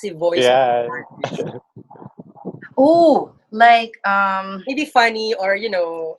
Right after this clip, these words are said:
Speaker 1: mga nakakahiyang moment, if you have.
Speaker 2: Oh.
Speaker 3: <laughs> Yeah,
Speaker 2: Basta
Speaker 3: for sure.
Speaker 2: unforgettable.
Speaker 3: Okay.
Speaker 2: Ganun.
Speaker 3: Unforgettable. Um,
Speaker 2: Yes,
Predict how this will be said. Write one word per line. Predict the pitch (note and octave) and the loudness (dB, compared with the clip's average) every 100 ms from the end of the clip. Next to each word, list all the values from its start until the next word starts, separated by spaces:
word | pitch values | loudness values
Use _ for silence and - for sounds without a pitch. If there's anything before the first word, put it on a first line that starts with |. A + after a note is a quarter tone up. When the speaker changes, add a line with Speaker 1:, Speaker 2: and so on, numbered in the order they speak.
| E3 | -10
Speaker 1:
mga | F3 F#3 | -6 -4
nakakahiyang | F#3+ E3+ F3+ F3+ F3 | -4 -6 -6 -6 -6
moment, | E3+ E3 D#3+ D#3+ | -6 -10 -10 -10
if | B3 B3 | -12 -10
you | C4+ | -4
have. | G3 D#3 D3+ D3+ D#3+ _ | -2 -2 -6 -14 -20 _
Speaker 2:
Oh. | B2+ A2+ - _ | -14 -14 -18 _
Speaker 3:
<laughs> | - - - - - | -6 -4 0 -2 -2
Yeah, | A#3 G#3+ B3+ | 0 0 0
Speaker 2:
Basta | D#4 - - | -6 -10 4
Speaker 3:
for | |
sure. | E3 D#3+ E3 E3 - E3 | 8 8 8 6 4 4
Speaker 2:
unforgettable. | D3 C#3+ C#3 C3+ A#2+ G#2 G#2 - | 6 4 2 -4 -6 -8 -12 -14
Speaker 3:
Okay. | - | -8
Speaker 2:
Ganun. | B2 A2+ A2+ - - - A#3+ | -6 -8 -12 -16 -18 -10 -6
Speaker 3:
Unforgettable. | C#4+ D#4 B3+ G#3 F#3 D#3 D3 C#3 - | -4 -4 -2 -2 -2 -4 -6 -6 -4
Um, | A#3 A#3+ B3 A#3+ | -4 -2 -4 -6
Speaker 2:
Yes, | - | -10